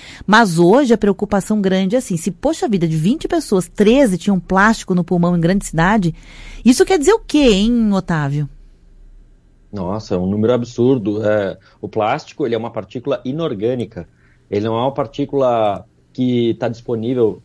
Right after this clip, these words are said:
Speaker 2: é, não é um produto que tá disponível na natureza e ele se transforma em partículas, né? Ah, ele é construído pelo ser humano a partir do petróleo. Ele é muito químico. Ele não é nada,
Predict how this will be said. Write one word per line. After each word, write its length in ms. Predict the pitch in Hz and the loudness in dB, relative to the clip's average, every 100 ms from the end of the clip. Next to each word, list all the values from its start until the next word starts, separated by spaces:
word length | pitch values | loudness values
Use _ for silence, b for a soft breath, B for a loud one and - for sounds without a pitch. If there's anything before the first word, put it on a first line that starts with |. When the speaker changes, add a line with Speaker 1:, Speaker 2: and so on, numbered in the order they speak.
| - | -10
Speaker 2:
é, 220 | 98 90 - | -10 -10 -14
não 100 | 90 | -10
é 40 | |
um 60 | 117 | -4
produto 460 | 151 123 127 180 - | 0 2 2 0 -2
que 80 | |
tá 140 | - 107 | -10 -10
disponível 680 | 98 113 104 117 117 110 98 | -6 -4 -4 -4 -2 -2 -2
na 120 | 107 | -10
natureza 720 | 104 90 95 101 139 147 117 - | -10 -8 -4 -2 -2 -2 -6 -4
e 100 | 110 | -6
ele 100 | 110 | -6
se 140 | 117 | -8
transforma 400 | 110 123 104 107 | -8 -8 -6 -6
em 60 | 113 | -6
partículas, 720 | 147 - 156 180 113 92 85 | -8 -2 -2 -2 -4 -6 -6
né? 220 | 92 95 - _ _ _ _ | -8 -8 -14 _ _ _ _
Ah, 400 | 113 110 101 98 | -2 0 0 -2
ele 140 | 92 104 | -2 -4
é 240 | 101 104 | -2 -4
construído 380 | 110 127 127 117 | -4 -8 -6 -6
pelo 160 | 127 120 | -4 -4
ser 120 | 131 | -4
humano 220 | 113 107 | -4 -4
a 60 | 107 | -6
partir 260 | 120 - | -8 -6
do 80 | 117 | -4
petróleo. 640 | - 160 127 127 127 95 - _ _ _ _ | -4 -2 -2 0 -2 -4 -8 _ _ _ _
Ele 180 | 98 98 | -6 -4
é 80 | 110 | -4
muito 560 | 117 127 160 175 120 | -2 2 2 2 -4
químico. 540 | - 117 101 87 - - _ _ | -6 -6 -4 -6 -12 -18 _ _
Ele 160 | 92 92 | -8 -6
não 100 | 101 | -6
é 60 | |
nada, 840 | 117 104 113 135 139 165 180 175 | -6 -4 -2 0 0 2 2 -2